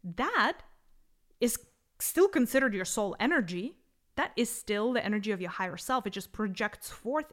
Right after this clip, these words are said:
into a body, and then stuff happens to it, and then it becomes, you know, that red is not so pristine as it when it came, you know, came down.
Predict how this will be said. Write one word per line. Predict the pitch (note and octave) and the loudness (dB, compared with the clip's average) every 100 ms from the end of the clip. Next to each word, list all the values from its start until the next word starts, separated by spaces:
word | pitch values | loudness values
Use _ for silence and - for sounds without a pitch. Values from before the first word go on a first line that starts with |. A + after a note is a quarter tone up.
| - | -8
into | F#3+ - E3+ | -8 -6 -8
a | |
body, | E3 - - A2 - - _ | -8 -10 -10 -12 -16 -20 _
and | G#3 | 0
then | B3 | 2
stuff | A#3+ - A3 | 2 0 -4
happens | - - B3 E4 A#3+ - | -2 -2 0 0 -4 -6
to | - - | -12 -8
it, | B2 - _ _ _ _ _ | -10 -10 _ _ _ _ _
and | G#3 | 0
then | A3+ A#3 | 2 2
it | G#3 | 0
becomes, | A3+ - A#3+ A3+ A3+ - _ _ _ _ _ _ | -6 -2 0 2 0 -6 _ _ _ _ _ _
you | - | -2
know, | G#3+ F3+ | 0 2
that | F#3 G3 | 2 0
red | G3+ G#3+ D#4 G3+ | 2 2 2 2
is | G3 | 0
not | G#3 G3+ - _ _ _ _ | 0 0 -4 _ _ _ _
so | - - A3+ | -12 -2 -2
pristine | A3 - G3 - - D#4 C#4 F#3 C#4 - | -2 -6 -6 -8 -4 -2 -2 -2 -6 -6
as | G3+ G3 | -8 -6
it | G3 | -6
when | G3 F#3+ | -4 -4
it | F3 | -8
came, | - F#3 D#3+ - _ _ _ _ | -10 -10 -10 -12 _ _ _ _
you | - | -6
know, | F#3+ - - | -4 -6 -6
came | G#3 F#3 | -4 -4
down. | E3 G3+ E4 - C4+ | -2 -2 0 -2 -6